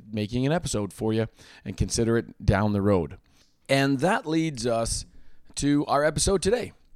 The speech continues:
It was a specific request to talk a little bit about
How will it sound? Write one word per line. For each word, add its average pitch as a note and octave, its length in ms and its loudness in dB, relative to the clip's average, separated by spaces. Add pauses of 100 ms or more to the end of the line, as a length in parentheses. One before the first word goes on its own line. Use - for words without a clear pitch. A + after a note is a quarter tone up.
(280)
It G2+ 160 -10
was B2 220 0
a B2 100 -2
specific C3+ 460 -6
request D3+ 400 0 (480)
to C3+ 120 -4
talk D3 300 0
a C#3 140 0
little G#3+ 200 0
bit A3 440 2
about B2 640 -2